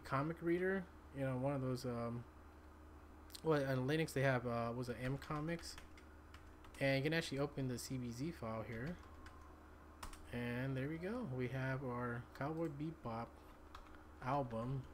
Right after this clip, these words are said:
we just, um, took from there. And there you go. That's how you would download using that script. Because otherwise, uh, sometimes when you try to download an album, they, they want you to give you, um,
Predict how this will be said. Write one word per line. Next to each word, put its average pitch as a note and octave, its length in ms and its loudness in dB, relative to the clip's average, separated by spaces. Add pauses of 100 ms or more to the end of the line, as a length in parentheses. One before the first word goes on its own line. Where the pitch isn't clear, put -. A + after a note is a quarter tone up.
we A#2 80 -2
just, A#2 360 -2 (120)
um, A#2 360 -2 (220)
took - 220 2
from - 160 -6
there. A#2 280 -2 (1300)
And B2+ 320 2
there C#3+ 60 4
you E3+ 100 4
go. G#3 100 6
That's E3 220 4
how F3+ 80 10
you D#3+ 220 8
would D3 180 6
download C#3 800 8
using C3 420 4
that B2 200 2
script. - 500 2 (580)
Because C3+ 360 2
otherwise, D#3+ 580 8 (260)
uh, C#3 140 6
sometimes G3 420 4
when E3 140 6
you D3 80 2
try D#3+ 240 4
to C3 60 2
download C3+ 220 6
an B2+ 100 4
album, D3+ 340 4
they, B2 300 4
they B2 100 2
want C#3 220 4
you C#3 100 4
to A#2+ 300 0 (880)
give C#3 180 6
you, B2+ 440 4 (120)
um, A#2 320 2